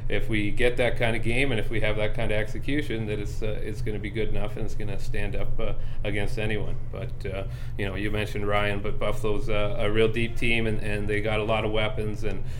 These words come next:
and, um, you know, they play a fast style, and, and they were in the, uh, you know, they were in the championship game last year, and, and, um, you know, they'll, uh, they'll be a test for us for sure, and, and, uh, you know, they're defending Eastern champions, so you gotta be able to get up for that.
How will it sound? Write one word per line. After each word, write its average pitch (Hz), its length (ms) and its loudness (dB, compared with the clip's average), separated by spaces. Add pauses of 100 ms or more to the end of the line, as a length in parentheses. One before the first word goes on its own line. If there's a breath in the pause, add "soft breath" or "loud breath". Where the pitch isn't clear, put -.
(200 loud breath)
and, 98 360 0
um, 98 300 0
you 101 80 0
know, 95 140 0
they 104 140 4
play 104 240 2
a 98 40 0
fast 101 440 2
style, 107 400 2
and, 101 100 0 (360 loud breath)
and 95 220 -4
they 98 120 0
were 101 180 -2
in 101 160 -2
the, 101 240 -2
uh, 104 240 -2
you 107 100 -2
know, 95 120 -2
they 98 80 -2
were 98 60 0
in 101 80 0
the 98 60 2
championship 101 560 2
game 98 240 0
last 98 360 2
year, 101 180 0
and, 113 160 2 (320 loud breath)
and, 95 380 -2 (100)
um, - 380 -6 (120)
you 101 140 -2
know, 92 180 -4 (100)
they'll, 98 300 0
uh, 101 100 0
they'll 101 180 0
be 98 140 2
a 101 40 2
test 98 300 0
for 107 120 0
us 101 80 -2
for - 140 2
sure, 123 280 4
and, 123 140 2 (360 loud breath)
and, 98 340 0
uh, 101 300 -2
you 110 80 -4
know, 98 100 -4
they're 101 160 -2
defending 104 460 -4
Eastern 101 320 -2
champions, 104 520 -2
so 101 240 -4
you 113 80 0
gotta 110 160 0
be 107 140 0
able 104 120 0
to 104 60 0
get 104 140 0
up 107 160 0
for 107 80 2
that. - 240 2